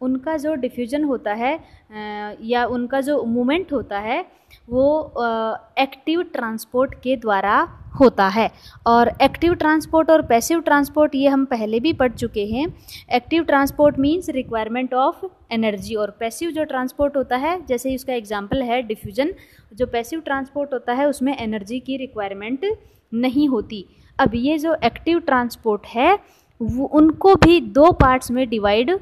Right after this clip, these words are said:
किया गया है, that is primary active transport and secondary active transport। ये जो primary active transport होता है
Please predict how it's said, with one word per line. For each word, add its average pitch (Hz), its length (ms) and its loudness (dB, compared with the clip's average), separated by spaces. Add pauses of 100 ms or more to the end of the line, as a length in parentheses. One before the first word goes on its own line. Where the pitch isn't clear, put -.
(220)
किया 240 220 4
गया 185 200 -2
है, 196 300 -8 (340)
that 233 180 0
is 302 160 -2 (140)
primary 247 480 0
active 320 320 -2
transport 302 540 4 (100)
and 277 340 4 (340)
secondary 226 600 4
active 349 420 4 (300)
transport। 208 500 4 (840)
ये 269 120 6
जो 302 140 6
primary 254 460 6
active 277 320 2
transport 226 540 2
होता 190 220 0
है 269 260 6